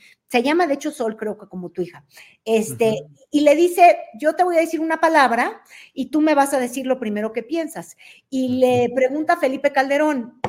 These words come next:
Speaker 1: y Xochitl respondió, "Presidente que enfrentó al narco".
Speaker 2: Ujú.
Speaker 1: ¿Cómo?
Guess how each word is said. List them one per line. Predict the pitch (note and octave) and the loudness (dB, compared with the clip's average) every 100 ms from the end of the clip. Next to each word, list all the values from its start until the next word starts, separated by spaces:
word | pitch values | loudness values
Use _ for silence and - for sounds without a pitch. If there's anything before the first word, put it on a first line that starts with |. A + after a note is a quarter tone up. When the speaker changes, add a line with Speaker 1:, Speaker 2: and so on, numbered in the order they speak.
| - | -8
Speaker 1:
y | B3 | -8
Xochitl | A#3+ C4 C4 D#4+ | -4 -4 -4 -6
respondió, | C4+ A#3+ A#3+ A#3 A3+ C4+ A#3 - _ _ _ _ _ _ _ _ _ _ _ _ _ _ | -4 -6 -6 -6 -2 -2 -2 -6 _ _ _ _ _ _ _ _ _ _ _ _ _ _
"Presidente | C#4+ C4+ C#4 C4+ D4 C#4+ | -6 -4 0 0 2 -2
que | A3+ | -4
enfrentó | G3+ G#3 G3 G#3+ | -8 -8 -8 -6
al | G#3 | -6
narco". | F#3+ F#3 _ - _ _ _ _ _ _ - | -8 -10 _ -20 _ _ _ _ _ _ -20
Speaker 2:
Ujú. | F3 E3 | -8 4
Speaker 1:
¿Cómo? | F4 D4 G#3 | 4 4 -2